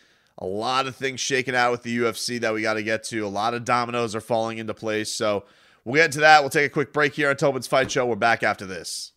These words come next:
Welcome back, everybody. Tobin's Fight Show here on seven ninety The Ticket.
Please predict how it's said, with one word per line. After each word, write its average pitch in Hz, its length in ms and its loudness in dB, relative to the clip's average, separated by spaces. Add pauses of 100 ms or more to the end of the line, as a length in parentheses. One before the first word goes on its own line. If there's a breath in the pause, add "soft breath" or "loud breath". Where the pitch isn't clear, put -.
(440)
Welcome 196 280 0
back, 170 220 4
everybody. 165 360 0
Tobin's 170 380 2
Fight 170 280 0
Show 160 280 -2
here 151 320 -4
on 131 260 0
seven 175 680 -4
ninety 151 320 -2
The 113 100 -10
Ticket. 151 640 -4